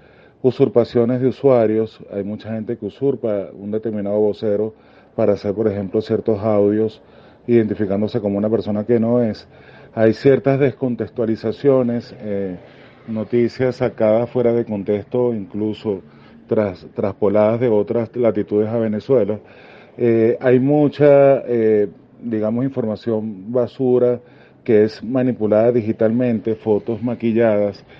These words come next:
y los verificadores aplican ciertas herramientas, eh, tecnológicas como por ejemplo Google Imágenes, Photo Forensic, T N I, que permite determinar la data y si el video o la foto fue manipulada,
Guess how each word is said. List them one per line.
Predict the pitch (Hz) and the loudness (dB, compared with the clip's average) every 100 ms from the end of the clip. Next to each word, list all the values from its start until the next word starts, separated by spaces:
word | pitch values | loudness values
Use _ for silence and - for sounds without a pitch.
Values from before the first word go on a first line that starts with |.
| - | -2
y | 135 | 2
los | 135 123 | 4 6
verificadores | 131 120 117 127 123 131 143 151 | 4 2 0 4 6 6 2 0
aplican | 123 113 117 117 131 | -4 -2 -2 -2 -2
ciertas | 135 131 135 | -4 -2 -2
herramientas, | 131 117 110 110 107 127 127 - | 0 -2 -4 -6 -2 -2 -2 -6
eh, | 113 104 101 | -2 -2 -2
tecnológicas | 113 104 101 107 117 123 | -6 -6 -2 -2 -2 -6
como | 120 107 | -6 -8
por | 98 | -6
ejemplo | 95 101 98 113 - - - - - | -8 -8 -6 -4 -4 -10 -20 -20 -10
Google | 131 131 127 | 4 6 6
Imágenes, | 120 127 123 120 120 117 - 87 - | 4 2 0 0 -2 -6 -10 -18 -4
Photo | 120 117 | -4 -4
Forensic, | 110 120 127 110 87 113 - - - - - - - - - - - - | -2 0 2 0 -6 -8 -8 -20 -20 -20 -20 -20 -20 -20 -20 -20 -20 -6
T | 131 123 | 0 2
N | 117 127 117 | 2 2 2
I, | 110 117 117 - - | 2 0 -4 -10 -2
que | 131 113 | 0 2
permite | 120 117 123 | 2 0 0
determinar | 151 143 127 117 117 | 0 2 0 0 2
la | 139 | 4
data | 139 139 139 139 143 | 4 4 2 0 -2
y | 131 123 | -2 -4
si | 123 | 0
el | 120 | 0
video | 113 120 131 127 135 | 2 2 4 4 2
o | 120 | 2
la | 113 | 0
foto | 107 107 120 | 0 -4 -6
fue | 113 127 | -6 -4
manipulada, | 123 131 117 139 117 101 | -2 -2 0 2 2 0